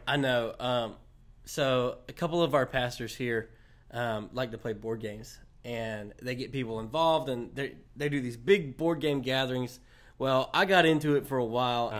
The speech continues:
Speaker 1: and there's this one game called Dune. You may remember the movie Dune. I don't know. Tippett does.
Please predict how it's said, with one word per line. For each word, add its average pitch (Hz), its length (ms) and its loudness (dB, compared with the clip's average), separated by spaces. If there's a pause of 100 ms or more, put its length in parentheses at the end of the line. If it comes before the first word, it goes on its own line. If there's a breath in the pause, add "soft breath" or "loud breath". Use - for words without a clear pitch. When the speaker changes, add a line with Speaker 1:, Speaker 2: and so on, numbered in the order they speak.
(100)
Speaker 1:
and 110 220 -4 (340 soft breath)
there's 143 160 0
this 143 180 -4
one 147 260 2
game 123 280 0
called 107 400 -6
Dune. 117 440 -4 (520 soft breath)
You 143 160 -6
may 156 160 2
remember 113 380 -2
the 110 100 -6
movie 120 360 -2
Dune. 104 420 -8
I 123 80 -4
don't 113 140 -4
know. 101 160 -12 (280)
Tippett 104 260 -12
does. - 280 -16